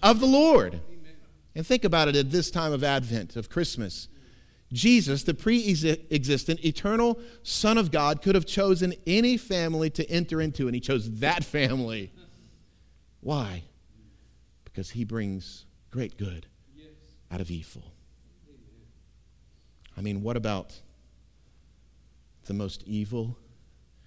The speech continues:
vile, and perverse act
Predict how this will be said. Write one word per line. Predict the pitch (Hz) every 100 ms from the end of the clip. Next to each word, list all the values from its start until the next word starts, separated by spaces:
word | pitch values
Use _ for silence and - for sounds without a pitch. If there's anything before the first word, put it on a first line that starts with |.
| _ _ _ _
vile, | 104 110 110 127 113 123 - _ _ _ _ _ _ -
and | 104
perverse | 110 92 127 131 - - - -
act | 113 117 110 -